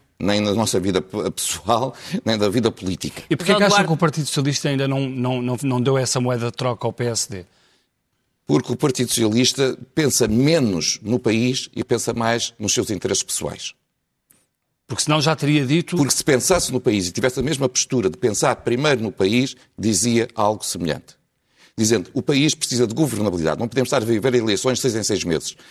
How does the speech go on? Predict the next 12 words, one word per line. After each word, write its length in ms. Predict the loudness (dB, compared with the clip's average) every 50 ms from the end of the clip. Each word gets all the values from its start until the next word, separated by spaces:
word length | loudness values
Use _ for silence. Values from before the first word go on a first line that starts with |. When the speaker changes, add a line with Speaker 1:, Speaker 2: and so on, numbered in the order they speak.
| -20 -20 -16 -2 -2
Speaker 1:
A 80 | 0 0
solução 520 | 0 0 -2 0 2 4 2 4 2 0
que 160 | -2 -2 -2
nós 180 | 0 0 0 0
tivemos 440 | -2 0 2 2 2 2 -2 -8 -12 -16 _ _ -2
com 140 | 0 2
a 40 | 2
extrema-esquerda 800 | 2 2 2 0 2 2 0 -2 2 2 2 4 4 4 2 2 0 -14 -20 _ -2
não 320 | 0 2 4 4 2 2
fu-, 180 | -2 -6 -10 -4
não 300 | 0 2 2 4 2 2
funcionou. 640 | 0 0 -2 -2 0 0 2 2 2 0 0 -2 _